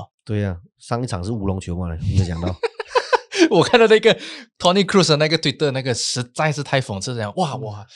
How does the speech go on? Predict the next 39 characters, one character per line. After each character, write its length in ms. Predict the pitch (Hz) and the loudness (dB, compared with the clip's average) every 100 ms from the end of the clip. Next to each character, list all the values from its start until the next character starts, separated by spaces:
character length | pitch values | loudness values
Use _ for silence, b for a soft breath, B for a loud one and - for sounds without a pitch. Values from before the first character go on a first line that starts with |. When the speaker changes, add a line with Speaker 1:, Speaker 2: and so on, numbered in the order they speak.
| B _ | B _
Speaker 2:
很 100 | 113 | 0
高 140 | 147 | 2
兴 140 | 143 175 | 2 -4
看 140 | 185 | -2
到 100 | 170 | -2
这 100 | 160 | -2
个 140 | 156 | -2
奥 100 | 123 | -2
巴 120 | 127 135 | 0 -2
梅 140 | 135 | -2
扬 180 | 156 156 | -4 -4
进 160 | - 190 | -2 0
球 160 | 131 | 0
之 140 | 127 127 | 0 0
后 160 | 160 | 0
竟 140 | 151 180 | 0 2
然 120 | 120 | 2
没 60 | 123 | 2
有 80 | |
庆 220 | 104 143 120 | -2 -4 -4
祝。 140 | 143 | -4
<laughs> 1400 | - 196 - - 440 - - - - _ - _ - - | 0 0 0 -2 -4 -4 -6 -6 -12 _ -16 _ -18 -4
Speaker 1:
哎， 120 | 156 139 - | -2 -2 -4
不 60 | |
过 100 | 180 | -2
这 80 | 175 | -2
个 320 | 175 185 175 - - - | 0 0 0 -4 -18 -4
蛮 240 | 101 117 | -2 -2
心 160 | 117 110 | -4 -4
酸 200 | 107 107 | -2 -2
的 100 | 101 | -2
吧？ 260 | 92 82 80 | -4 -4 -8
你 200 | 85 80 | -10 -10
阿 120 | 104 | -10
森 140 | 120 | -6
纳 120 | 123 | -4
的 60 | 113 | -6
球 200 | - 90 | -6 -6
迷， 300 | 87 87 | -6 -6